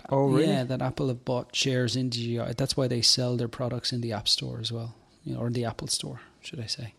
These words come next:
Speaker 2: So there you
Speaker 1: Oh,
Speaker 2: go. So
Speaker 1: okay.
Speaker 2: there you go. So you see, I was looking at a report from, uh, this, uh, the Royal Society for Public Health in the U K, and they said that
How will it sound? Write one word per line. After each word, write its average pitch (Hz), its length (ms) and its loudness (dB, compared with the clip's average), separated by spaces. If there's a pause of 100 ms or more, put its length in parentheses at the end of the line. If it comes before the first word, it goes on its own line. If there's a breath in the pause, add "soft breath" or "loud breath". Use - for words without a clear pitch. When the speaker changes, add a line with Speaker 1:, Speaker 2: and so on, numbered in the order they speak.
(960 loud breath)
Speaker 2:
So - 120 -12
there 139 140 0
you 135 120 2
Speaker 1:
Oh, 107 40 -2
Speaker 2:
go. 131 180 2
So 110 100 4
Speaker 1:
okay. 117 60 0
Speaker 2:
there 131 120 2
you 131 80 2
go. 131 280 2 (560 loud breath)
So - 160 4
you 156 160 2
see, 185 300 2
I 143 80 0
was 143 160 2
looking 160 200 2
at 135 180 -2
a 135 460 -2
report 131 540 0
from, 120 480 -2
uh, 117 300 -4 (100)
this, - 280 2
uh, 131 340 -4
the 127 100 0
Royal 127 320 2
Society 123 540 2
for 117 160 -6
Public 123 380 -4
Health 123 280 -4
in 120 80 -4
the 113 80 -4
U 120 160 -2
K, 117 400 -6 (600 loud breath)
and 123 220 0
they 135 160 0
said 123 480 -2 (420 soft breath)
that 117 200 -6